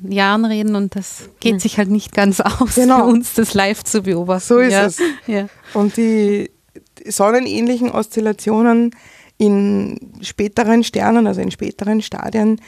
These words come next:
Speaker 2: haben unglaublich viel Wissen gebracht und über Sterne selber und über, wie wir unsere Sonne verstehen.
Speaker 1: Mhm.
Speaker 2: Ähm, und natürlich ist dann die für mich auch sehr logische Frage, was war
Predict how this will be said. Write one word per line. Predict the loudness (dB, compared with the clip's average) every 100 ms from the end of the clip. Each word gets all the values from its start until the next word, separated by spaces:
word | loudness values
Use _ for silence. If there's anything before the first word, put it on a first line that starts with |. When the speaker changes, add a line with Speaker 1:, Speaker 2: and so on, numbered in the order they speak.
| -20 -20 -20 -2
Speaker 2:
haben | -2 2
unglaublich | 2 2 2 2 2 -2
viel | -2 0 2 2 0
Wissen | 0 0 0 0
gebracht | -2 -4 -6 -8 -8
und | -6 0
über | 2 2 0
Sterne | -2 -2 0 0 0 -2 -6
selber | -4 0 0 2 2
und | 2 0 -2
über, | -4 -4 -4
wie | -6 -2 2
wir | 0
unsere | 0 -2 -4
Sonne | -4 -2 0 -2 -6
verstehen. | -10 -8 -4 -2 2 2 2 -2 -10
Speaker 1:
Mhm. | -8 -6 -8 -12 -20 _
Speaker 2:
Ähm, | 2 2 2 -2 -4 -2
und | 0
natürlich | 0 2 2 2 -2 -12
ist | -12 -10 -10 -2
dann | 0
die | 2 -2 -6
für | -2
mich | 2 2 2 -2
auch | -2 -2
sehr | 0 2
logische | 2 0 -2 -2
Frage, | -2 -4 -2 2 2 2 0
was | -2 -2 -2 -2
war | -4 0 -2 -2